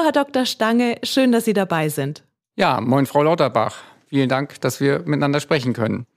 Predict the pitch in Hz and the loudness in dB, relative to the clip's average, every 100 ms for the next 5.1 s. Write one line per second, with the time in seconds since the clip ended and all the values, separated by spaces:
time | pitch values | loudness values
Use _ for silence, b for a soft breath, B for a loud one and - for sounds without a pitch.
0 | _ _ 247 - 240 240 240 - _ _ | _ _ -2 0 2 2 0 -4 _ _
1 | 269 - 226 269 320 240 208 214 - 214 | -10 -4 2 4 4 2 0 0 0 0
2 | 226 226 - 277 330 185 170 - 214 208 | 0 -2 -2 -2 0 0 -2 -2 0 2
3 | 208 196 233 233 214 196 190 185 214 208 | 0 0 0 2 2 2 0 -2 2 2
4 | 196 185 175 - 175 175 165 160 156 151 | 2 -2 -2 -4 -2 0 0 -2 -2 0
5 | 156 | -2